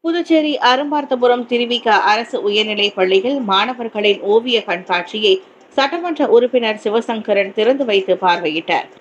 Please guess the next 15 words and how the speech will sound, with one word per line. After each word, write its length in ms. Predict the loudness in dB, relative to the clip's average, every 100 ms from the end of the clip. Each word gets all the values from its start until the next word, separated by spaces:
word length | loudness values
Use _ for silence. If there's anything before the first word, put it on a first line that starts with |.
| 0
புதுச்சேரி 540 | 2 2 4 4 4 2
அரும்பார்த்தபுரம் 840 | 2 0 -2 -8 -6 -2 0 -2 0
திருவிக 520 | 2 4 0 0 -2 0
உயர்நிலைப் 600 | -2 -2 -2 0 -2 -2
பள்ளியில் 420 | -2 0 2 0 -4 -20 _ _
பள்ளி 280 | 0 2 0
அளவிலான 680 | -2 -2 -2 0 0 0 -4
கலை 260 | -2 2 2
மற்றும் 380 | 0 -4 -4 0
ஓவிய 320 | -2 2 0
கண்காட்சி 540 | 0 -4 -2 -4 -2 -4 0
இரண்டாயிரத்தி 500 | 0 0 -2 0 0
இருபத்தி 340 | 2 0 -4
ஐந்து 320 | -2 -2 0 0
நடைபெற்றது. 640 | 0 -2 -2 -6 0 0